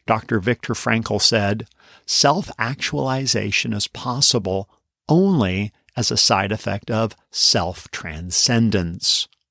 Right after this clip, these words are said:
Doctor Miller, decades later, and with the aid of modern imaging, echoes these thoughts about self-transcendence when she observes,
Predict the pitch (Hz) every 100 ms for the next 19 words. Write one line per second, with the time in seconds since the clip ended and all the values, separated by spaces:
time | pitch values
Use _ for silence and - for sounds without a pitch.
0 | _ _ _ _ - 113 - 107 113 107
1 | 98 120 107 - 101 92 - 107 113 113
2 | 117 139 175 170 131 - 123 - 110 113
3 | - 120 110 104 98 92 98 - 135 185
4 | 127 95 87 92 117 - _ _ - 151
5 | 165 147 - 131 - 117 104 - 107 110
6 | 113 - 113 95 - - 98 92 - 131
7 | 147 117 101 107 113 101 95 - 180 123
8 | 104 101 98 113 151 175